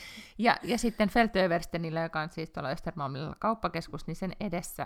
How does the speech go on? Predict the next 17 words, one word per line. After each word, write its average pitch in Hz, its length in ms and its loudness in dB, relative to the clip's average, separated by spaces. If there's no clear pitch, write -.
on 131 180 -4
semmoinen 139 440 -10
iso 220 140 -6
kirsikkapuu, 143 680 -8
ja 131 100 -6
nyt 165 200 -10
ennen 160 320 -8
joulua, 127 500 -4
niin 127 220 -6
se - 100 -2
kuule 117 280 -4
jo 117 100 -6
kukki. - 400 -10
Sitä 180 220 -6
kuvattiin 127 580 -6
ihan 139 200 -8
valtoimenaan 113 720 -6